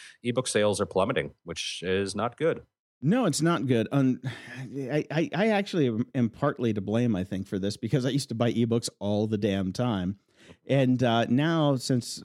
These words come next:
Speaker 2: since I have a job where people send me books every day,
Speaker 1: Yeah.
Speaker 2: I, I go out my front door and I have books in front of me every day. I have a, I have a stack waist high of
Speaker 1: Yeah.
Speaker 2: books that I have to read that are hardcover and galleys, and I, and the rest of them come through NetGalley.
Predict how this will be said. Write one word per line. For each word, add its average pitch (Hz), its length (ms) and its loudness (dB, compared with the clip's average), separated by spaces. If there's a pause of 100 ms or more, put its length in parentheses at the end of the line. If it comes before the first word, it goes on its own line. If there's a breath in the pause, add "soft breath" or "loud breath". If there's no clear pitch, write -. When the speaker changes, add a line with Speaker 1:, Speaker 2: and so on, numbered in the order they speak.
Speaker 2:
since 117 200 -4
I 117 60 4
have 113 160 2
a 104 60 -2
job 110 380 0
where 101 120 0
people 117 260 -4
send 107 220 0
me 104 100 0
books 101 460 -6
every 101 300 -4
day, 98 540 -2 (380)
Speaker 1:
Yeah. 143 260 0
Speaker 2:
I, 143 60 2
I - 40 4
go 139 200 2
out 139 100 0
my 127 100 2
front 120 240 -2
door 117 160 2
and 107 120 -4
I 110 60 -2
have 104 300 -4
books - 400 -4 (120)
in 101 120 -4
front 110 220 -2
of 92 80 -8
me 95 280 -2
every 101 420 -2
day. 107 200 0
I 90 80 -2
have 143 180 2
a, 135 160 2
I 147 80 2
have 185 160 2
a 170 60 0
stack 135 500 -2 (160)
waist 117 340 0
high 92 420 -4 (420)
of 117 60 -2
Speaker 1:
Yeah. 78 100 -2
Speaker 2:
books 135 240 0
that 113 120 0
I 104 100 4
have 98 180 -2
to 104 80 -4
read 98 180 0
that 95 80 0
are 101 80 0
hardcover 123 560 0
and 120 140 2
galleys, 107 460 2
and 104 100 0
I, 107 60 2
and 110 420 0
the 113 100 0
rest 117 300 -2
of 120 60 2
them 113 100 0
come 104 160 -2
through 95 180 -4
NetGalley. 117 760 0